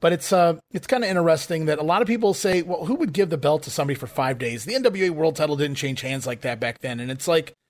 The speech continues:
yeah, it did at least a few times prior to Tommy Rich's run here. Now,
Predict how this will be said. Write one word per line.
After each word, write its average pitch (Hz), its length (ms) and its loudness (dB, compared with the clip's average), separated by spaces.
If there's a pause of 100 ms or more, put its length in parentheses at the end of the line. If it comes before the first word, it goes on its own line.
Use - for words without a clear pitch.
(240)
yeah, 214 240 2
it 190 140 2
did 254 240 6
at - 80 -2
least - 240 -2
a 165 60 2
few 254 240 2
times 156 540 0
prior 202 280 4
to 269 480 -2 (260)
Tommy 147 260 0
Rich's 131 360 -4
run 131 160 -2
here. 131 140 -4
Now, - 160 0